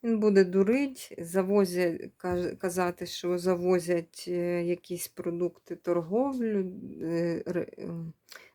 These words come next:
необхідними, як наче гуманітарна це допомога, але насправді це буде зброя для війни.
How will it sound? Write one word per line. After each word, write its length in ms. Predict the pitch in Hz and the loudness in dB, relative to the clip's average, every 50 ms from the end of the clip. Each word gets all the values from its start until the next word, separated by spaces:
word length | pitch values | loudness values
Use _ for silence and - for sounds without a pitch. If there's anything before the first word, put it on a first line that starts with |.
| _ | _
необхідними, 920 | - 180 170 165 165 - - - 190 180 165 175 170 165 165 165 165 165 160 - - _ _ _ _ _ _ _ _ _ _ _ _ _ _ _ _ _ - - - 156 175 - _ _ | -2 -2 -2 -2 -4 -10 -10 -4 -2 -2 0 0 -2 0 -2 -2 -4 -4 -6 -10 -16 _ _ _ _ _ _ _ _ _ _ _ _ _ _ _ _ _ -10 -10 -10 -10 -12 -18 _ _
як 420 | - 165 165 175 165 160 - _ _ - | -10 -2 0 2 2 0 -2 _ _ -6
наче 400 | 175 170 170 - - 170 160 160 | -4 -4 -4 -4 -6 -4 -4 -4
гуманітарна 1080 | 156 165 175 175 175 175 175 175 175 - - 170 165 175 170 170 170 170 170 170 175 - _ _ _ _ _ _ _ _ _ _ | -2 -2 -2 0 0 0 0 -2 -4 -6 -4 -4 -4 -4 -4 -4 -6 -6 -8 -8 -10 -14 _ _ _ _ _ _ _ _ _ _
це 160 | - - 180 | -10 -8 -8
допомога, 920 | 160 160 165 160 - - 165 165 170 196 233 262 262 240 220 220 220 - - | -6 -6 -8 -12 -8 -6 -4 -2 0 2 2 2 2 2 0 -2 -2 -4 -4
але 280 | - 165 165 170 170 170 | -6 -6 -4 -4 -4 -4
насправді 1000 | 170 165 160 - - _ - 196 196 214 226 233 233 226 220 226 220 220 214 _ _ _ _ _ _ _ | -4 -6 -8 -10 -16 _ -2 0 2 2 2 2 0 -2 0 0 -2 -2 -4 _ _ _ _ _ _ _
це 500 | - - - - - 185 180 185 190 196 | -16 -12 -12 -8 -4 -2 0 2 2 2
буде 600 | 196 180 180 180 175 180 180 180 175 180 175 170 | 2 0 -2 -4 -2 -2 -2 -2 -2 -2 -4 -4
зброя 600 | 165 170 165 160 170 170 180 185 185 180 180 175 | -4 -8 -6 -4 -2 -2 -2 -2 -2 -2 -4 -4
для 280 | 170 175 170 175 175 170 | -6 -6 -4 -4 -4 -4
війни. 540 | 170 170 170 170 170 165 165 165 165 170 | -4 -4 -4 -4 -4 -4 -4 -4 -6 -8